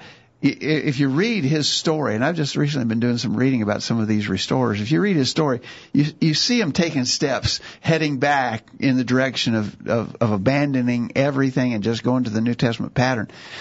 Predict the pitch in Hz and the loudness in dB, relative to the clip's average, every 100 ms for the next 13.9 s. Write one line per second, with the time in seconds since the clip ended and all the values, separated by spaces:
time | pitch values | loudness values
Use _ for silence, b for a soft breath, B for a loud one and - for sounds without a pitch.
0 | B B B - 120 107 101 B B B | B B B 2 4 4 -2 B B B
1 | 139 127 120 - - - - - 127 - | 0 2 -2 -10 -10 -6 -6 -6 -8 -6
2 | 123 - - - 160 143 120 113 - - | -6 -6 -6 -2 0 0 0 0 -2 -8
3 | - 120 - - - 151 156 127 - 104 | -12 -12 -14 -6 -2 0 0 -2 -2 -4
4 | 101 - 110 - _ - - - 151 151 | -4 -8 -14 -14 _ -12 -4 -2 0 0
5 | 123 120 - 110 98 113 120 101 104 107 | -2 -2 -2 -2 2 2 2 -2 -2 -2
6 | 110 92 - 123 113 107 156 220 160 107 | -4 -4 -4 -4 -4 0 0 0 -2 0
7 | 101 110 110 107 123 123 113 113 117 104 | 0 -2 -4 -6 -4 -2 -2 -2 -2 -4
8 | 101 104 - - 131 139 131 - 120 120 | -6 -8 -10 -6 -4 -2 -4 -4 -4 -4
9 | - 127 117 143 - - - 92 - b | -4 -2 -2 -4 -10 -10 -6 -6 -8 b
10 | b b b b b b b _ - 131 | b b b b b b b _ -2 -2
11 | 104 143 147 143 156 185 196 - - - | 0 0 2 2 0 0 -4 -6 -4 0
12 | 190 190 117 - 110 113 135 127 131 165 | 0 0 -4 -6 -4 -2 0 0 2 0
13 | 156 117 131 123 131 131 135 202 156 | 0 -2 0 2 2 0 0 0 -2